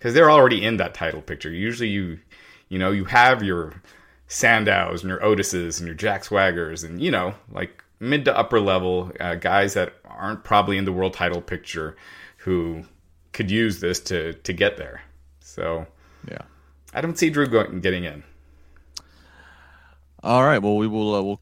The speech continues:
Speaker 2: we'll touch more on who else does and does not qualify as we roll along here. Uh, we see Eva Marie backstage, and she explains, uh, to the interviewer, who she can't remember his name, uh, that she had a cough last week. <clears throat> She coughs into her hand. Very not covid nineteen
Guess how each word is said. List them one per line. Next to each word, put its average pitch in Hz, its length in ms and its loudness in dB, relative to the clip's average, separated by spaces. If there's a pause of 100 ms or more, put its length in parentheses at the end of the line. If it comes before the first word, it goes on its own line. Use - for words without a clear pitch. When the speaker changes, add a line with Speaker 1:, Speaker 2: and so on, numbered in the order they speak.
Speaker 2:
we'll 107 80 -8
touch - 200 -4
more 110 220 2
on 101 120 4
who 107 160 0
else 98 220 -2
does 98 300 -4
and 90 80 -10
does 90 120 -8
not 95 200 -6
qualify 87 420 -6
as 85 140 -10
we 87 60 -10
roll 92 320 -4
along 98 320 -2
here. 90 280 -4
Uh, 90 200 -2
we 101 120 -4
see 143 240 -2
Eva 147 100 4
Marie 135 340 4
backstage, 110 840 0 (380)
and 98 100 -8
she 143 160 2
explains, 120 600 -2
uh, 101 200 0
to 107 120 -6
the 98 100 -2
interviewer, 107 340 -2
who 113 100 -4
she 98 140 -8
can't 104 160 -6
remember 92 240 -4
his 92 200 -8
name, 95 280 -6 (400)
uh, 104 220 0
that 101 160 -2
she 120 180 -4
had 110 120 0
a 104 40 -4
cough - 560 -4 (100)
last 92 300 -8
week. 107 260 -6 (220)
<clears throat> 117 460 -4 (280)
She 90 140 -14
coughs 92 380 -10
into 90 120 -10
her 87 100 -12
hand. 98 360 -8 (400)
Very 107 400 -2
not 90 220 -4
covid 87 240 -4
nineteen 82 480 -12